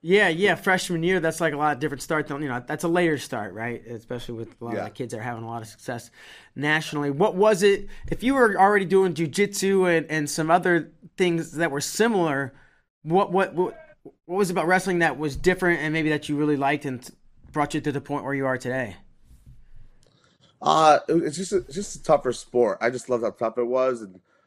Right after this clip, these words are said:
Speaker 2: um, it was something that, you know, I was pretty successful in, in jiu-jitsu, and,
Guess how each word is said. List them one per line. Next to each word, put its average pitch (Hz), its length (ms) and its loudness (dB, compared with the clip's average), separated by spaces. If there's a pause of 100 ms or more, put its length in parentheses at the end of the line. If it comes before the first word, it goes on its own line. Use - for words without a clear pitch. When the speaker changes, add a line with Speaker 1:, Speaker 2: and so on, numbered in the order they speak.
Speaker 2:
um, 101 460 -2
it 92 40 -6
was 120 140 -4
something 151 260 -2
that, 135 100 -4
you 139 60 -6
know, 135 60 0
I 135 40 2
was 135 120 -4
pretty 147 240 -8
successful 135 800 -4
in, 117 60 -6
in 113 80 -4
jiu-jitsu, 135 580 -6
and, 101 160 -4